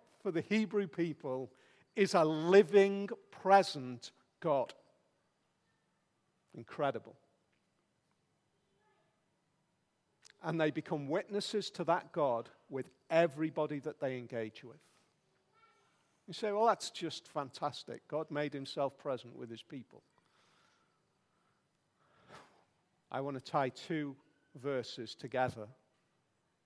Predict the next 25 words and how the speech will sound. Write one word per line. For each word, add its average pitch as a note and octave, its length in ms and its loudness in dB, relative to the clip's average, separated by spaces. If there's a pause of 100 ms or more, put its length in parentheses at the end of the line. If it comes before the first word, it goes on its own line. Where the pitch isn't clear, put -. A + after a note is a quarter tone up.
(720)
and D3 160 -4
conclude E3 640 -2
this E3 200 -2
whole D3+ 260 -2
series A2 840 -6 (720)
by C#3+ 200 0
understanding D3 760 -2
that G2+ 140 -12
the - 80 -16
present F3 800 -2
glorious D3 580 0
God B2 420 0
for - 160 -16
the A#2+ 140 -8
Hebrew C#3+ 460 -8
people A#2 600 -10 (1700)
is D3+ 140 -10
the D3+ 100 -12
present C#3+ 640 -4
glorious B2+ 460 -4
God B2+ 260 -6
for - 160 -14
you A#2 200 -8
and A2 120 -10
me. G#2+ 180 -14